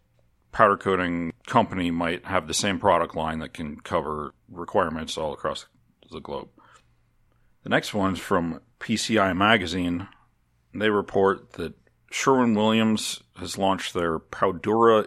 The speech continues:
Eco Hybrid product line. And basically the Eco line is their line that in-, involves polyester resin comprised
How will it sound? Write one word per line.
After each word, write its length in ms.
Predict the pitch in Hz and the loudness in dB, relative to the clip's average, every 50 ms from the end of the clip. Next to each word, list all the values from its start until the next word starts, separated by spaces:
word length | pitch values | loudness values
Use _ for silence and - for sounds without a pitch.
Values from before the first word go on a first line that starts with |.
| - _ - | -2 _ -6
Eco 460 | 107 110 107 - 120 107 98 95 113 | -6 -4 0 2 4 4 6 4 2
Hybrid 680 | - - - - - 101 113 113 87 90 90 85 78 73 | -2 -6 -6 2 2 2 2 2 0 -2 -2 -2 -4 -6
product 480 | - - 87 78 78 76 73 - - - | -4 -2 -2 -2 -2 -4 -8 -10 -14 -12
line. 360 | 76 76 71 71 78 78 - - _ _ _ | -8 -8 -8 -8 -10 -12 -14 -16 _ _ _
And 480 | - 92 90 90 90 87 85 85 82 - - - _ _ _ _ | -10 -6 -6 -4 -4 -2 -4 -4 -4 -8 -12 -20 _ _ _ _
basically 540 | - - 113 107 - - - 104 101 98 95 | 0 2 2 2 2 -2 -4 -2 -2 -2 -2
the 460 | 87 80 85 90 87 87 85 82 - _ _ _ _ _ _ _ - | -4 -4 -6 -4 -4 -4 -4 -6 -8 _ _ _ _ _ _ _ -6
Eco 400 | 135 135 - 131 113 104 98 98 | -6 -4 2 4 6 6 6 4
line 640 | 92 95 95 92 90 90 90 90 87 85 90 - _ - | 4 2 2 2 2 0 0 -2 -4 -6 -8 -10 _ -12
is 340 | 82 85 85 - - - - _ _ _ _ _ _ _ _ _ _ _ _ _ _ - | -12 -10 -8 -8 -8 -8 -10 _ _ _ _ _ _ _ _ _ _ _ _ _ _ 2
their 120 | 120 110 | 2 4
line 280 | 101 101 98 95 95 92 | 4 4 2 2 0 -2
that 140 | 95 82 | -4 -4
in-, 180 | 87 85 80 - _ _ _ _ _ _ _ _ _ - | -4 -6 -8 -10 _ _ _ _ _ _ _ _ _ -12
involves 720 | - 92 87 80 90 90 87 87 85 78 - - - - - _ _ _ _ _ _ _ _ _ _ _ _ - | -8 -8 -4 0 2 2 2 2 0 -2 -8 -12 -12 -12 -14 _ _ _ _ _ _ _ _ _ _ _ _ -4
polyester 600 | - - 117 117 113 110 107 101 - - 104 95 | 0 4 4 4 6 4 2 0 0 0 0 2
resin 480 | 92 92 92 95 90 95 98 95 87 85 | 4 4 2 2 0 -2 -4 -4 -6 -8
comprised 720 | - - 82 - - 95 92 87 87 82 78 78 - | -12 -14 -8 -2 2 4 4 4 4 2 -4 -8 -12